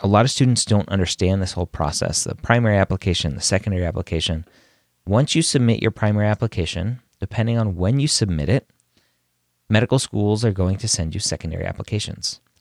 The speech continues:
Most medical schools will send you a secondary application regardless of your stats. If you are applying to Harvard, and, and this is just off the top of my head, I don't actually know if Harvard screens or not. If you are applying to Harvard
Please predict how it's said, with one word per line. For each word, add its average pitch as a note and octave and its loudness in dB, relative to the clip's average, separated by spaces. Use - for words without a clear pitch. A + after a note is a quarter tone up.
Most A#2 2
medical C3+ 0
schools F2 -2
will A2 -2
send A2 2
you A#2 2
a A#2 0
secondary G2 0
application F2+ -2
regardless A2+ 2
of F#2+ -4
your F2 -2
stats. - -4
If - -4
you A2+ 4
are A#2 6
applying C#3 2
to C#3 4
Harvard, G#2 4
and, A#2 2
and F#2 -4
this G#2 -10
is F#2+ -4
just G2+ -4
off F#2 -2
the F2+ -4
top F#2 -6
of F2+ -4
my F2+ -2
head, G2+ 2
I F2+ 2
don't F#2 -4
actually F2 -4
know F2 0
if E2 -6
Harvard E2+ -6
screens G#2 -2
or D#2 -2
not. D#2 -2
If G2 -4
you A2 6
are B2+ 8
applying C#3+ 2
to C3+ 4
Harvard A2+ 4